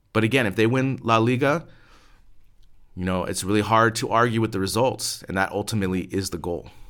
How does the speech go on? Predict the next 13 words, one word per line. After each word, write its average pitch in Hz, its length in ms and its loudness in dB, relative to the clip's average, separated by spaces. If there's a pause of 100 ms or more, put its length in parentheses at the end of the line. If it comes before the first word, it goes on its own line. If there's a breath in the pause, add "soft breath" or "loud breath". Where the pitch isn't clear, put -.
(320 loud breath)
We'll 120 100 4
continue 156 400 4
to 120 360 2
philosophize 117 800 2
about 92 240 0
this 95 180 0
as 95 200 0
we 98 80 0
go 98 160 2
through 95 160 -2
the 82 80 -4
season, 85 440 -2
because 92 480 -2